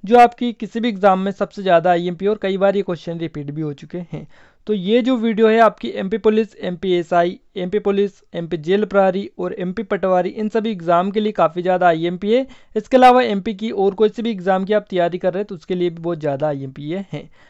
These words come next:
अब चलिए, आपको पता चल ही चुका है क्या हम डिस्कस कर रहे हैं, तो अब हम आगे बढ़ते हैं और आपको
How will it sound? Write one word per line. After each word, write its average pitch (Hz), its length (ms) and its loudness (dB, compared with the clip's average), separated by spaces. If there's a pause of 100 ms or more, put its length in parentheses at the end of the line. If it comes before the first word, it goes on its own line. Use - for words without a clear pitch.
(120)
अब 196 140 -4
चलिए, 240 240 4
आपको 240 240 2
पता 233 200 0
चल 226 160 0
ही 226 60 -2
चुका 233 220 -2
है 247 60 0
क्या 208 180 0
हम 214 120 0
डिस्कस 202 320 -6
कर 208 140 -2
रहे 262 100 -4
हैं, - 80 -14 (100)
तो 220 60 -2
अब 220 120 0
हम 233 180 0
आगे 180 280 2
बढ़ते 226 300 2
हैं 269 160 -4 (260)
और 226 100 2
आपको 247 460 2